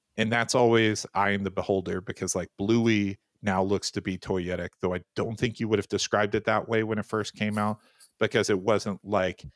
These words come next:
some of the other, you know, kids-based properties where it's like, there's four heroes, each with a different color, a different weapon, and a vehicle, right? Which is, like, obviously designed for the toy sales in mind. Um,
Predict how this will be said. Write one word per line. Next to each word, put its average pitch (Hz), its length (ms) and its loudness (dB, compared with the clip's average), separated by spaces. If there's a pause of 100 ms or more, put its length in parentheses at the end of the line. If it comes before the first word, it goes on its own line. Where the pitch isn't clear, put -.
(380)
some 127 280 0
of 113 80 -2
the 110 220 -2
other, 104 480 6
you 110 120 -4
know, 95 240 0 (220)
kids-based 101 560 0
properties 92 480 -2
where 95 100 -4
it's - 120 -6
like, 82 180 -6 (180)
there's 87 200 -6
four 110 280 2
heroes, 107 580 2
each 101 200 -4
with 98 140 -4
a 101 40 -6
different 101 300 -2
color, 107 380 0
a 95 60 -8
different 92 280 -4
weapon, 117 300 -2
and 110 100 -2
a 107 60 -4
vehicle, 113 500 -4
right? 92 300 -6
Which - 180 -12
is, 87 140 -12
like, 85 180 -12 (460)
obviously 117 520 2
designed 113 540 0
for - 160 2
the 110 440 4
toy 110 180 4
sales 107 500 2
in 104 140 -2
mind. 107 320 2 (640)
Um, 127 500 4